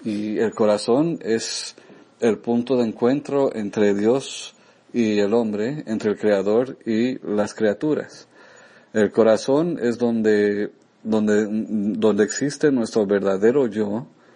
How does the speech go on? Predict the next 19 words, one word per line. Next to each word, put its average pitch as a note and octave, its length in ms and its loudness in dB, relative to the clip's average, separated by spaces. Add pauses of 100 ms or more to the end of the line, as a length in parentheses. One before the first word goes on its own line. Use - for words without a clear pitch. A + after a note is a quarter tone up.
(220)
sin G#2 420 -2
máscaras, A#2 760 0
sin G#2 240 -6
pretensiones G2 720 -2
algunas. G#2+ 640 -2 (520)
Entonces, A2+ 800 -2 (100)
es G#2+ 300 0
ahí, A#2 540 0
eso A2 360 -2
viene G#2+ 220 0
siendo A2+ 360 0
el G2 280 -4
núcleo A#2+ 540 0 (520)
del, G#2 520 0 (420)
del G#2 280 0
ser G#2 360 0 (180)
humano. F#2 540 -6 (880)
Y A2+ 320 0
ahí A#2+ 420 0